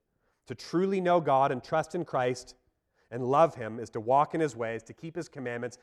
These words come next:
to confess your sins, and to repent of them daily. True religion is righteousness and obedience to God's commands by faith.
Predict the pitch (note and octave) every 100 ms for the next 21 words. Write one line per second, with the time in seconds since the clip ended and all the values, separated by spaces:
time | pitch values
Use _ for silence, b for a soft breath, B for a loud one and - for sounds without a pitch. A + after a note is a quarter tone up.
0 | b - - B2+ - E3+ - F3+ - C3+
1 | B2 B2 B2 B2+ B2 D3+ E3+ C3+ A#2 B2
2 | A#2+ A#2 _ _ _ B2 A2+ D#2+ _ _
3 | _ _ _ _ _ _ B4 B4 _ _
4 | _ _ _ _ _ - D#3 F#3+ F3 D#3
5 | C#3+ D3 D3 _ - G#2+ G#2 C#3 D#3 F3
6 | - D#3+ D#3 - - A#2+ A2+ G#2+ A#2+ C#3+
7 | D3+ - C#3 A#2+ A#2 A2+ - A2 F#2+ F#2+
8 | - F#2 F2 - D2